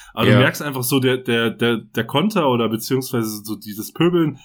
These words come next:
Speaker 1: war jetzt richtig scheiße. Es war einfach nur, es war einfach nur reingehauen. Und dann wird der so schachmatt gesetzt in dem Moment, weil, weil man einfach noch einen Diss hatte, der, der, der eine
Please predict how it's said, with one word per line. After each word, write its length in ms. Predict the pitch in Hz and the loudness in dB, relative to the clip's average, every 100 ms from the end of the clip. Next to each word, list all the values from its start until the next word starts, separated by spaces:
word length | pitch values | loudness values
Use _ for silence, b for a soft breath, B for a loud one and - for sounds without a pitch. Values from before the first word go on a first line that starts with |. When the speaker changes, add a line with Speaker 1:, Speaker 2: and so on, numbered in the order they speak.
| B | B
Speaker 1:
war 160 | 117 117 | 0 0
jetzt 260 | 120 - - | 0 -2 -2
richtig 460 | 139 131 123 - | -2 -4 -4 -8
scheiße. 520 | - - 120 120 117 107 | -10 -6 -2 -2 -2 -2
Es 80 | 135 | 0
war 80 | |
einfach 180 | 170 180 | 0 2
nur, 260 | 147 143 127 B B | 2 0 -2 B B
es 60 | - | -2
war 80 | 175 | 0
einfach 180 | 175 160 | 2 2
nur 600 | 151 147 135 127 120 127 - - - - | 2 4 4 2 -2 -10 -16 -20 -8 0
reingehauen. 800 | 135 139 135 110 107 107 101 B B B B - | 2 4 0 0 0 0 -2 B B B B 0
Und 180 | 135 135 | 2 2
dann 160 | 175 | 2
wird 140 | 175 175 | 2 0
der 220 | 156 131 | 0 2
so 160 | 165 | 2
schachmatt 500 | 214 160 143 151 - | 0 -2 0 -2 0
gesetzt 400 | 147 123 127 127 | 0 2 0 -2
in 80 | 117 | -2
dem 120 | 123 127 | 0 2
Moment, 320 | 127 131 - | 2 2 2
weil, 280 | 123 123 117 | 2 2 2
weil 80 | 123 | 2
man 200 | 131 135 | 0 0
einfach 300 | 127 127 131 | -2 -2 -2
noch 120 | 139 | 0
einen 180 | 123 120 | 0 2
Diss 240 | 165 165 | 0 0
hatte, 260 | 143 143 127 | -6 -6 -2
der, 240 | 123 120 | 0 0
der, 440 | 113 120 117 117 107 | 0 0 0 -4 -8
der 200 | - 135 | -2 0
eine 200 | 131 | 0